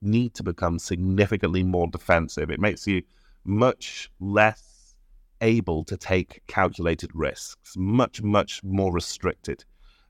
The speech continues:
Um, and yeah, as a startup, you don't have those restrictions. You can fail and nobody knows and nobody cares. So you can really go and attack big brands and really no one will care because you don't really exist yet.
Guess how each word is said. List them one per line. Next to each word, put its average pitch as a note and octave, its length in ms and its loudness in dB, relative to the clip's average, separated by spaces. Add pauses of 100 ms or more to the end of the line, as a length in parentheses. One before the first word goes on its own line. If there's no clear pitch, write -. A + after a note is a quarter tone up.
Um, F2+ 360 0 (160)
and G#2 340 0
yeah, C3 300 0
as A2+ 120 -6
a C#3 60 2
startup, D#3 560 2
you G2+ 80 -4
don't D3 220 2
have B2+ 320 -2
those G#2 240 -4
restrictions. F#2 680 -12
You C#3 100 -4
can F#3+ 180 0
fail A2+ 680 2 (260)
and G#2+ 260 2
nobody E3+ 440 4
knows G2+ 720 -2
and F#2 160 -2
nobody F#2+ 360 2
cares. - 600 -8 (340)
So - 120 -2
you A2 200 0
can C#3+ 180 2
really C#3 240 4
go G#2+ 160 4
and G2+ 80 2
attack - 400 -2 (100)
big G2 220 -4
brands G#2 380 2
and F#2+ 160 -4
really C#3+ 220 2
no A#2 180 2
one A2 160 2
will G2 80 -2
care D3 320 4
because G2+ 400 -4
you F#2+ 100 -6
don't A2+ 260 2
really G2+ 280 2
exist F#2+ 480 0
yet. D#2 260 -10